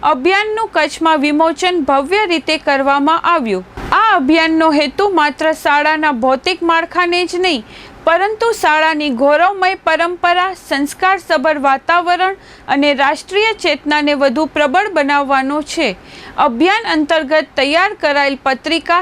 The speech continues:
સ્ટીકર તથા સંકલ્પ પત્રનો વિમોચન કાર્યક્રમ પ્રેરક અને ઉત્સાહભર્યો બન્યો. કાર્યક્રમમાં જિલ્લા પંચાયત પ્રમુખ શ્રી જનકસિંહ જાડેજા, નાયબ કલેક્ટર કચ્છ,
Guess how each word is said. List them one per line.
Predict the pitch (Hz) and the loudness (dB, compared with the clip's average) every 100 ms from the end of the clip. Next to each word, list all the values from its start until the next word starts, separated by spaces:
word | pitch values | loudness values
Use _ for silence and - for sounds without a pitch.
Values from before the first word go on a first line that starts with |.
| 339 - | -4 -8
સ્ટીકર | - 294 - 349 370 | -4 -4 0 0 0
તથા | 302 285 294 | -4 0 0
સંકલ્પ | 285 - 277 311 403 392 | -2 -4 -2 0 -2 0
પત્રનો | 302 285 294 294 285 262 | -4 -2 -2 0 0 0
વિમોચન | 269 285 349 349 403 403 | 0 0 0 0 -4 -2
કાર્યક્રમ | 311 269 240 - 214 196 - - - - | -2 -2 -2 -4 -4 -4 -8 -20 -20 -2
પ્રેરક | 269 294 359 415 - | 0 2 2 -2 -2
અને | 294 285 - | -2 -2 -4
ઉત્સાહભર્યો | 285 - 392 403 285 262 262 285 | -6 -2 0 2 2 0 0 0
બન્યો. | 294 311 208 170 - - - - - | 0 0 -2 -6 -14 -20 -20 -20 -8
કાર્યક્રમમાં | - 294 339 466 381 349 339 330 254 | -2 0 0 -2 0 0 0 0 0
જિલ્લા | 277 285 370 427 | 0 2 2 0
પંચાયત | 349 311 311 302 294 285 - | -2 -2 0 0 0 -2 -2
પ્રમુખ | 285 285 294 285 | -2 0 0 -2
શ્રી | - 285 | -2 -2
જનકસિંહ | 240 262 254 285 - 330 294 | 0 0 0 -2 -2 0 2
જાડેજા, | 330 320 330 311 349 381 - - - 247 | 2 2 0 0 -2 -2 -8 -20 -6 0
નાયબ | 262 277 339 427 - | 2 2 2 -2 -2
કલેક્ટર | 311 302 285 - 311 294 | -2 -2 -4 -2 -2 -2
કચ્છ, | - 262 269 - 349 | 0 -2 -2 -8 -10